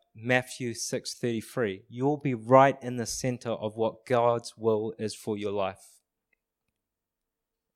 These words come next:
In verse fourteen, it says, "Wake up, O sleeper,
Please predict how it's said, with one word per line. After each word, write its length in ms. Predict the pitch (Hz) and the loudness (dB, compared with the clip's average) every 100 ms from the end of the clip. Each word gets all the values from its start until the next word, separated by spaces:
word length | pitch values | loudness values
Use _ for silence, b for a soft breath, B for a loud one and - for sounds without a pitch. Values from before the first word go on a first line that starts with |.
| _ _ _ _ _ - | _ _ _ _ _ 2
In 200 | 151 160 | 4 4
verse 360 | - 170 160 | 6 6 6
fourteen, 840 | - - 135 135 147 139 107 101 - | 2 2 2 2 2 4 4 0 -4
it 160 | 127 131 | 0 0
says, 420 | - 135 120 110 110 | 2 4 4 2 -2
"Wake 320 | 127 139 156 165 | 4 4 4 2
up, 180 | 151 - | 2 0
O 220 | 123 127 | 0 0
sleeper, 720 | - 120 110 - 104 98 | -2 -2 -2 -2 -6 -6